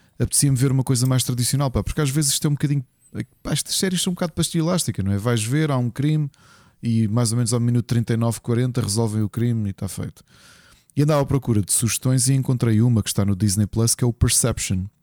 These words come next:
O Perception já foi cancelado, tem apenas três temporadas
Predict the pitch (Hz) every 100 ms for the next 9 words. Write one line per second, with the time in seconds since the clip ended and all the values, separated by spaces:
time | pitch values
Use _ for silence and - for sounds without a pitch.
0 | _ - _ - - - 139 123 107 117
1 | 131 - 113 - 98 90 92 - _ _
2 | - - _ - 113 - 113 104 110 104
3 | 104 101 101 95 90 107 -